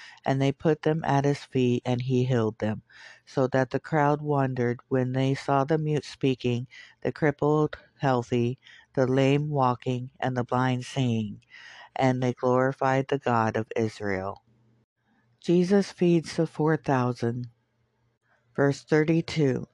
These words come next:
Then Jesus called his disciples to him and said, "I have compassion on the crowd because they have been with me now three days and have nothing to eat.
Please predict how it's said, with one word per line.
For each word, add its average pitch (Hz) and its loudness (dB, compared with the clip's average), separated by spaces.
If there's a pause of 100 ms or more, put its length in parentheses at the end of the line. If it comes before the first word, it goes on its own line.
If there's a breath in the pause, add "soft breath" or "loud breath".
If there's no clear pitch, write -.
(140)
Then 147 0
Jesus 160 0
called 156 0
his 180 2
disciples 139 0
to 147 0
him 139 0
and 131 -4
said, 117 -2 (360 loud breath)
"I 147 2
have 160 2
compassion 143 0
on 139 -2
the 143 -2
crowd 123 0
because 123 -2
they 131 0
have 131 0
been 135 0
with 131 -2
me 123 -2
now 117 0
three 131 0
days 120 0
and 123 -2
have 123 0
nothing 120 -2
to 117 -6
eat. 127 -6